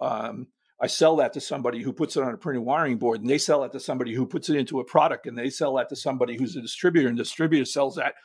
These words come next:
to Home Depot. Who gets sued? Home Depot. Why? Because, um, Home Depot's sell price is fifty dollars. The L E D sell price is two cents. Which one do you wanna collect royalties on?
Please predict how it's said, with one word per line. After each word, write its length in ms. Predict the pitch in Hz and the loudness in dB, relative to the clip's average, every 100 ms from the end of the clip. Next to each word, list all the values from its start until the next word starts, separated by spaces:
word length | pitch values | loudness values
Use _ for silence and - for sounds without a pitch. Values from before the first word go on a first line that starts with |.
| - - - | -20 -12 0
to 100 | 147 | 2
Home 260 | 151 139 | 2 0
Depot. 440 | 113 175 - 135 117 _ - | -2 -4 2 2 2 _ -8
Who 100 | 226 | -2
gets 220 | 202 - | -2 -2
sued? 300 | - 196 117 _ _ _ | -2 -2 -2 _ _ _
Home 280 | - 226 170 | 0 2 2
Depot. 440 | - 226 - - _ _ _ | -2 -6 -8 -14 _ _ _
Why? 460 | - 160 208 - - _ _ _ _ - _ | 2 4 4 0 -8 _ _ _ _ -20 _
Because, 680 | 147 131 175 156 143 139 - _ _ _ - | -6 4 4 6 2 -2 -12 _ _ _ -10
um, 440 | 143 135 123 120 123 170 | -2 -2 -2 -8 -12 -4
Home 220 | 175 160 | -2 -2
Depot's 580 | 127 202 180 143 131 - _ _ | -4 0 4 4 2 -10 _ _
sell 380 | - - 160 220 | -10 2 4 4
price 640 | 190 123 - 135 - - - _ _ _ _ _ - | 0 -6 -6 -6 -8 -10 -16 _ _ _ _ _ -4
is 180 | 135 | -4
fifty 340 | - 185 - 135 | 0 -2 0 4
dollars. 420 | 143 156 113 107 | 6 6 2 -6
The 140 | 135 | -6
L 120 | 131 139 | -2 -2
E 60 | |
D 160 | 120 160 | -2 -4
sell 240 | - 127 | 0 0
price 500 | 110 - 117 113 - - | 0 -2 -4 -4 -8 -14
is 120 | - | -14
two 180 | - 143 | -6 -6
cents. 520 | - 170 117 - - _ _ _ | -2 -2 -2 -8 -18 _ _ _
Which 260 | 143 175 - | 2 2 4
one 160 | 185 170 | -2 0
do 40 | |
you 80 | 156 | 0
wanna 200 | 147 135 | 0 0
collect 280 | - 135 120 | 2 0 0
royalties 580 | 135 147 143 139 127 - | 2 2 2 -2 -12 -12
on? 180 | - | -14